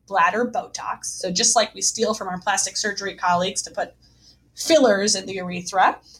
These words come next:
we steal from them just like they inject Botox into the forehead to get rid of wrinkles by paralyzing the muscle.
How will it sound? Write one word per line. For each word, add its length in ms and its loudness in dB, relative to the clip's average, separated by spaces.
we 120 -2
steal 320 4
from 200 2
them 220 2
just 160 0
like 160 -2
they 160 6
inject 420 -2
Botox 540 2
into 240 -8
the 100 -6
forehead 600 -2
to 80 -12
get 160 -6
rid 100 -10
of 140 -12
wrinkles 400 0
by 100 -6
paralyzing 640 -6
the 60 -18
muscle. 500 -2